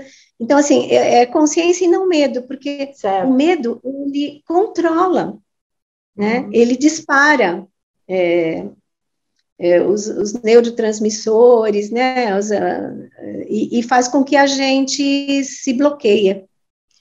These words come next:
Speaker 2: Porque quando você se paralisa ou você tá diante de uma situação,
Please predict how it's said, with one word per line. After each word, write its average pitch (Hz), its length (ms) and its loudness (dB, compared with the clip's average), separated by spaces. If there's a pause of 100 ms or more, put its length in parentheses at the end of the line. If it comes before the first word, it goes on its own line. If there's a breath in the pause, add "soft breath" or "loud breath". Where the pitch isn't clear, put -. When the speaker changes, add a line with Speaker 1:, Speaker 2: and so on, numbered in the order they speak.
(160)
Speaker 2:
Porque 247 260 4
quando 320 300 -2
você 277 280 0
se 214 160 -6
paralisa 202 840 -2
ou 190 160 -2
você 196 280 -6
tá 196 220 -4
diante 214 560 -4
de 202 140 -10
uma 190 180 -12
situação, 185 800 -10